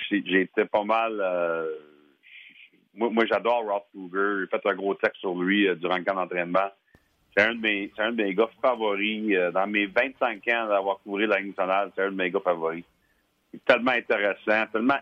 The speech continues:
inspirant, euh, comme entraîneur-chef, comme personne, comme être humain.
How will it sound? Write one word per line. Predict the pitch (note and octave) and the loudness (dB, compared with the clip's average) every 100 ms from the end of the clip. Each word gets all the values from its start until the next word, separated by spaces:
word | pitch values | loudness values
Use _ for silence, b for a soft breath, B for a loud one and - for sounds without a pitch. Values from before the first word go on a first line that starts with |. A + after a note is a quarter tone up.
| A#2+ | 0
inspirant, | B2+ - - A2+ G2 G#2 G#2 _ _ _ _ _ _ | -2 -6 -6 -2 0 0 -4 _ _ _ _ _ _
euh, | F#2 F2+ | -2 2
comme | G#2 G2+ | 2 2
entraîneur-chef, | G2 G2 G#2 G2+ F#2+ - A#2+ - | 0 -2 -2 -2 0 -2 -4 -2
comme | B2 A2+ | -2 -2
personne, | - D3 - C#3 C3+ G#2 | -2 -2 -2 -2 -2 -2
comme | A2 G#2+ | -6 0
être | C3 C3 | -2 -2
humain. | A2+ A2+ A2 B2 | -4 -2 0 0